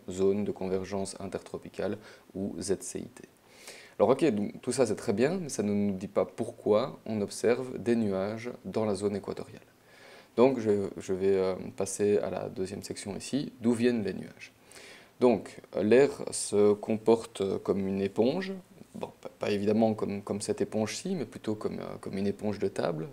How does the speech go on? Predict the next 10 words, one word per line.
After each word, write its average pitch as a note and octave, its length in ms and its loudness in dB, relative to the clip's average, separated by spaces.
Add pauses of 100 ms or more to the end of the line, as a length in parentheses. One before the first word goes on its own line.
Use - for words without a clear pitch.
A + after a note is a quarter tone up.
voilà, D#2 300 -2 (640)
ou, G2 240 -6
euh, F#2+ 100 -2 (200)
une G2+ 120 -10
éponge G2 400 -6
domestique, G2+ 520 0
on - 80 -10
va - 80 -8
dire. D#3+ 200 -8 (760)
Euh, G#2+ 680 4